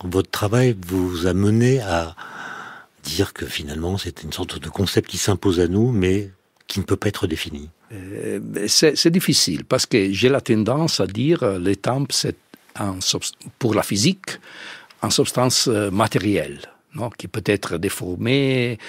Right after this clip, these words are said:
Speaker 2: euh, de-, devienne flexible.
Speaker 1: Mais vous parlez de
Speaker 2: Qui
Speaker 1: l'espace-temps,
Speaker 2: aussi,
Speaker 1: là, plutôt.
Speaker 2: mais c'est l'espace-temps, non ? C'est pas les temps, euh, en particulier, mais c'est les temps intrigués avec l'espace, non ? Les temps, euh,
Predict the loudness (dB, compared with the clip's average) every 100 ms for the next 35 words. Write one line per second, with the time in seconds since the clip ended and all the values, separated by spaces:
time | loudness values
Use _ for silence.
0 | -18 -16 -6 -4 -4 -6 -8 -6 -6 -4
1 | -6 -6 -4 -4 0 0 0 -2 -4 -6
2 | -6 -2 2 4 4 4 0 0 0 0
3 | 2 2 4 4 6 6 8 6 4 -4
4 | 0 4 6 6 4 4 4 0 -4 -4
5 | -8 -12 -18 -20 _ -6 -6 -4 0 0
6 | 4 4 4 0 2 2 0 -4 -2 -2
7 | -2 -4 -6 -8 -10 -12 -14 -14 -8 -4
8 | -2 2 6 6 6 4 2 2 2 2
9 | 4 2 2 0 0 -2 -6 2 2 4
10 | 4 6 6 4 -2 -2 -2 -4 -4 -6
11 | -8 -6 -6 -8 -8 -8 -10 -16 -12 0
12 | 2 4 4 4 2 2 4 4